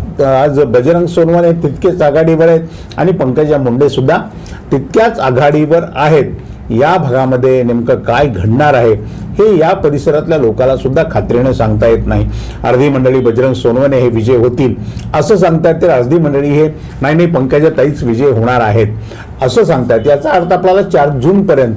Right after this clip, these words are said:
बीड लोकसभा मतदारसंघाच्या निकालासाठी थांबावं लागणार आहे. जालना मतदारसंघ जो रावसाहेब दानवेंचा आहे, या मतदारसंघातून रावसाहेब दानवे,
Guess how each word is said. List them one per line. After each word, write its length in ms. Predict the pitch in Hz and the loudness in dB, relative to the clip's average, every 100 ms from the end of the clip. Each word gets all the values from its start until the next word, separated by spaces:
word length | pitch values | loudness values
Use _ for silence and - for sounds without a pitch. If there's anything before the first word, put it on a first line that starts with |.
| - - - | -8 -14 -8
बीड 260 | 117 233 196 | -2 0 2
लोकसभा 420 | 151 131 156 135 | 0 0 -2 0
मतदारसंघाच्या 720 | 127 107 127 110 120 120 143 | -2 0 -2 -2 -4 -2 -2
निकालासाठी 640 | 123 98 117 117 107 104 - - - - | -2 -2 -2 0 0 -2 -2 -6 -8 -2
थांबावं 320 | 208 127 107 | 0 2 2
लागणार 320 | 98 101 95 | 0 -2 -4
आहे. 280 | 85 - - - - - 117 | -6 -10 -20 -20 -18 -6 0
जालना 360 | 175 196 226 | 2 2 2
मतदारसंघ 580 | 208 185 170 165 156 131 | 2 2 2 2 0 2
जो 80 | 139 | 2
रावसाहेब 500 | 156 165 170 196 165 | 2 2 2 2 2
दानवेंचा 680 | 151 147 143 143 135 143 123 | 0 2 2 0 0 0 0
आहे, 260 | 110 104 98 - - - 123 | 2 0 -2 -10 -18 -6 0
या 140 | 151 | 0
मतदारसंघातून 880 | 151 131 123 147 135 135 135 131 143 | 0 -2 0 0 0 0 0 0 -2
रावसाहेब 460 | 120 127 123 151 123 | 0 0 2 0 2
दानवे, 440 | 123 123 131 143 | 0 0 2 2